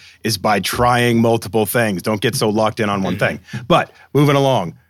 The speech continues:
Speaker 1: you get that first opportunity. I think that's one of the hardest steps in our industry is that first shot, especially
Speaker 2: Oh, yeah.
Speaker 1: in broadcast media. Crazy competitive,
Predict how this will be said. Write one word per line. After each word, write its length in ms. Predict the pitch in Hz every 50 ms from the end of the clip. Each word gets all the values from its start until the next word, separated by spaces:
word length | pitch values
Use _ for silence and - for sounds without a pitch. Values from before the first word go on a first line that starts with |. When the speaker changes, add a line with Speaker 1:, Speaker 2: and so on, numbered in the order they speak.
| _ _ _ -
Speaker 1:
you 120 | 104 113
get 160 | 120 190 202
that 180 | - 226 156 -
first 380 | - - 170 175 180 165 - 160
opportunity. 440 | 147 135 151 139 127 - - 196
I 60 | 82 87
think 140 | 147 156
that's 180 | 175 165 156 -
one 80 | 147 123
of 40 |
the 60 | 107 92
hardest 460 | - - 131 135 143 160 190 180 -
steps 320 | - 131 117 117 110 -
in 80 | 123 113
our 140 | 113 113 -
industry 560 | - 151 165 180 160 - - 117 101 95 95
is 100 | 95 -
that 180 | 107 95 90
first 460 | - - - - 120 113 113 107 - -
shot, 440 | - - - - 127 101 80 - -
especially 640 | - - - - - - 156 143 147 143 180 190 180
Speaker 2:
Oh, 20 |
yeah. 60 | 160
Speaker 1:
in 40 | 139
broadcast 480 | 143 143 135 131 - 139 127 117 - 143
media. 320 | 151 143 110 90 80 - - - - - _ _
Crazy 380 | - - 127 139 156 151 170 180
competitive, 720 | - 185 165 156 160 156 147 139 139 139 139 135 131 123